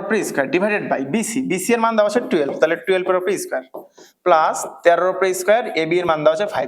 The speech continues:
তাহলে ফাইভ এর উপরে স্কয়ার। তাহলে আমরা এখানে পাবো ওয়ান সিক্স নাইন divided by ওয়ান ফোর ফোর plus ওয়ান সিক্স নাইন divided by twenty-five, divided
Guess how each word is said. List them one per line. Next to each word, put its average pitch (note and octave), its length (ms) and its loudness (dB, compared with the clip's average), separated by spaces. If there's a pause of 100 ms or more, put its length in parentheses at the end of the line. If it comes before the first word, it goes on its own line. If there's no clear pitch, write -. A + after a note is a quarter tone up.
তাহলে - 220 0
ফাইভ C#3+ 180 8
এর C3+ 100 2
উপরে D#3 220 -6
স্কয়ার। - 220 -12 (1000)
তাহলে G3+ 180 2
আমরা D#3+ 160 0
এখানে G3+ 260 -2
পাবো G3 160 2 (100)
ওয়ান D#3+ 160 2 (140)
সিক্স F#3 200 -2 (140)
নাইন D3 180 2 (140)
divided D#3+ 320 -2 (100)
by D#3 100 4 (160)
ওয়ান C#3+ 260 2 (140)
ফোর E3 180 0 (120)
ফোর C3+ 200 0 (920)
plus F3 320 4 (1400)
ওয়ান F#3 220 4 (200)
সিক্স A#3+ 200 -2 (140)
নাইন D3+ 160 2 (100)
divided D#3+ 360 -2
by F#3 80 2 (100)
twenty-five, B2+ 580 -6 (880)
divided E3 340 0